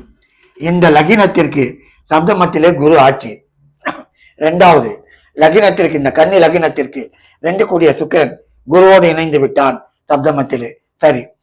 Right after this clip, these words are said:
லக்னத்திற்கு நான்கிலே குரு ஆட்சி,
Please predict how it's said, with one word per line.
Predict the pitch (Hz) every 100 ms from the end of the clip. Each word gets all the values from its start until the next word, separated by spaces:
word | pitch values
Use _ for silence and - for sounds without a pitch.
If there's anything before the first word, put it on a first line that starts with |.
| _ _ _ 135
லக்னத்திற்கு | 170 226 208 208 190 220
நான்கிலே | 156 156 170 151 147 120 - _ _ -
குரு | 117 170 160 85 - _
ஆட்சி, | 127 139 - -